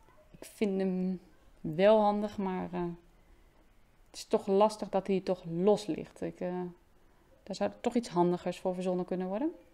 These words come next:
Ik probeer zoveel mogelijk nog, eh, de witte rand, eh,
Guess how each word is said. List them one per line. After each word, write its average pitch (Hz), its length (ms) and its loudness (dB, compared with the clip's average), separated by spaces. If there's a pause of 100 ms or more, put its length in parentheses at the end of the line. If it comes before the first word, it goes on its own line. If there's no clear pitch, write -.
(200)
Ik - 400 -14
probeer 254 240 4
zoveel 269 280 4
mogelijk 254 340 2
nog, 233 260 2
eh, 214 200 4
de 208 80 0
witte 233 220 2
rand, 196 320 0
eh, 190 180 0